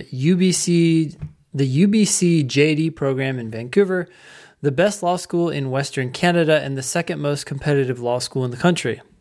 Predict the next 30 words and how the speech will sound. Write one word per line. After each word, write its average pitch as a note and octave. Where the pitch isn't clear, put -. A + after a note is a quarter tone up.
Okay. F3+
"However, F3
I'm C#3
still F#3+
very F3+
tempted E3+
by D3
the C3+
top -
U D#3
S D#3+
law D#3
school, D#3
by B2
the C3
top D#3
U C3+
S C3
law C3
school, -
especially C#3
H D3
Y C#3+
S, D3
Harvard, A#2+
Yale, A#2
and A2
Stanford. D3
Not D#3+
only G3